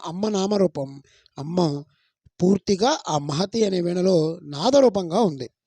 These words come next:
దేవర్షి యొక్క వీణా స్వరూపంగా ఉన్నది మహతి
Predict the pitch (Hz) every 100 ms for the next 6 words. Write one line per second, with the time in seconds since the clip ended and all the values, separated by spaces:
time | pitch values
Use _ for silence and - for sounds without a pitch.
0 | _ _ _ - - _ _ _ _ _
1 | _ _ _ _ _ - 156 254 302 294
2 | 294 285 277 - 285 226 226 262 _ _
3 | 143 170 285 294 302 269 277 277 269 262
4 | 262 262 254 254 254 269 _ _ 202 233
5 | 240 247